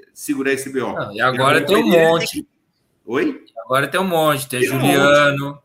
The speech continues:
Speaker 2: que até outro dia o Magrelo tava dizendo. O Magrelo que agora, até rapidamente, desculpe mais uma vez,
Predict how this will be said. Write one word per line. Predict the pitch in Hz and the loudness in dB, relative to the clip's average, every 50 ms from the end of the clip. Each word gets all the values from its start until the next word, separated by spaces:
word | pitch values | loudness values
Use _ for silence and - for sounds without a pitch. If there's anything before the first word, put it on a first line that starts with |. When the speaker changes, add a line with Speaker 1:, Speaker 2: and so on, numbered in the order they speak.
| _ _ _ _ _ _ _ _ _ _ _ | _ _ _ _ _ _ _ _ _ _ _
Speaker 2:
que | - | -2
até | 135 139 135 - 151 | -2 -2 0 2 4
outro | 156 160 165 160 160 151 147 | 4 4 2 2 -2 -2 -2
dia | 147 151 | -2 -2
o | |
Magrelo | 147 147 143 139 135 135 139 139 139 139 139 139 | 0 2 0 0 2 0 0 2 2 2 0 -2
tava | 135 139 135 131 131 127 | -2 -2 -2 -2 -2 -2
dizendo. | 123 127 127 117 127 127 131 | -2 -4 -6 -6 -6 -6 -2
O | 139 | -2
Magrelo | 139 139 127 131 143 160 175 175 170 | 0 0 0 2 2 4 4 2 2
que | - 165 | 2 0
agora, | 151 143 143 156 - 151 | 2 2 2 0 0 0
até | 135 139 165 165 175 165 165 160 151 | 0 0 2 2 2 2 0 -6 -10
rapidamente, | - 151 156 160 - 165 156 147 139 139 143 147 143 131 135 - - - - - _ _ _ _ _ _ _ _ _ _ | -4 -2 -2 -2 -2 -2 -2 -2 -2 -2 -2 -4 -6 -8 -10 -16 -20 -20 -20 -20 _ _ _ _ _ _ _ _ _ _
desculpe | 123 120 120 - - - 151 151 147 143 131 131 131 | -12 -8 -8 -8 -6 -2 0 0 0 0 -2 -4 -4
mais | 123 127 131 131 127 | -2 -2 -2 -2 0
uma | 127 127 127 | -2 -2 -2
vez, | 123 143 143 139 139 | -2 -2 -2 -2 -4